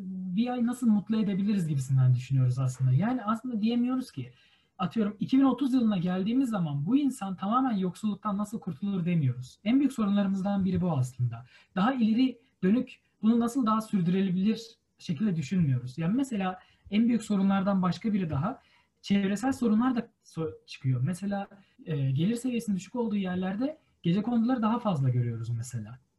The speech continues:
Gecekonduların daha fazla olduğu yerlerde çevresel sorunlar da ortaya çıkıyor. Mesela bu dağlık alanlara veya şeyleri kurdukları zaman yamaçlara direkt bir gecekondu kurulduğu zaman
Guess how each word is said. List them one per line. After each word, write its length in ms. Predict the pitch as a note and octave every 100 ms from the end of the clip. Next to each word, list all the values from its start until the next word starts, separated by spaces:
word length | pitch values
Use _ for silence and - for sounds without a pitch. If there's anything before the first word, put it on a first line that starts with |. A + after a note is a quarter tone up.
| _ _ _ _ _
Gecekonduların 560 | E3+ A#3+ C#4+ C4+ C#4+ C4
daha 180 | B3+
fazla 260 | C4+ C4+ B3
olduğu 240 | C4 A3+
yerlerde 600 | C4 B3+ A#3+ A#3 A#3 D4
çevresel 420 | - G3+ G3+ A#3 C4+
sorunlar 480 | A#3 G#3 A3 B3
da 80 | G#3
ortaya 280 | D#3+ B2+ B2+
çıkıyor. 280 | - - C3
Mesela 440 | E3 E3 D#3 D#3+ D#3+
bu 380 | D3 D3 D3 - -
dağlık 540 | C3 D3+ E3 D#3+ D#3+
alanlara 380 | F3 D#3 D#3 D#3+
veya 220 | D3+ D#3
şeyleri 400 | D3+ D#3 D3 D#3+
kurdukları 440 | F3 E3 D3 D#3 E3+
zaman 200 | F3+ G3
yamaçlara 540 | F3+ D#3+ E3 F#3 F3
direkt 200 | E3+ F3
bir 80 | D#3
gecekondu 960 | C#3 D3 E3 E3 D#3+ D#3 D3 D#3+ D#3 - _ _ _
kurulduğu 340 | E3+ E3+ G3+
zaman 360 | G3+ D#3+ A#3+